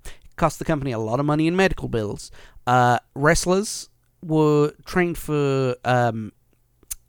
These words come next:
they, I mean, pro wrestlers are trained for exhibition and performance rather than legitimate competition.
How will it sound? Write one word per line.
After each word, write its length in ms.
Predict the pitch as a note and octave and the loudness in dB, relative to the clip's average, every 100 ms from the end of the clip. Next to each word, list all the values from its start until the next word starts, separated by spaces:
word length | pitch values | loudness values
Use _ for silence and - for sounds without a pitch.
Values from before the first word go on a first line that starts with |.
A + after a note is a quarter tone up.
| - | 0
they, 140 | G#3 F3+ G#3 | 0 0 -6
I 40 | |
mean, 240 | B3 G#3+ F#3 - | -6 -6 -16 0
pro 180 | C#4+ D4+ | 4 6
wrestlers 300 | B3+ A3 F3+ | 4 2 -6
are 60 | |
trained 400 | - F#3 E3 D#3+ | -2 0 0 -2
for 120 | - D#3 | -6 -4
exhibition 760 | C#3+ D#3 C#3 C#3 - C3 B2 - - - C3+ | -4 -4 -2 -4 -2 -4 -6 -10 -20 -10 -6
and 140 | C3 | -4
performance 640 | - - F#3+ D#3+ A#2+ - | -6 -2 0 0 -2 -6
rather 340 | C#3 C3 C3+ A#2+ | -2 0 0 0
than 500 | B2+ B2+ A#2+ A#2 A2 - - | 2 2 2 0 -6 -10 -14
legitimate 480 | - C#3+ C3+ C3 B2 | -2 0 0 -2 0
competition. 600 | - D3+ - E3 - A2 | 0 0 2 2 2 -6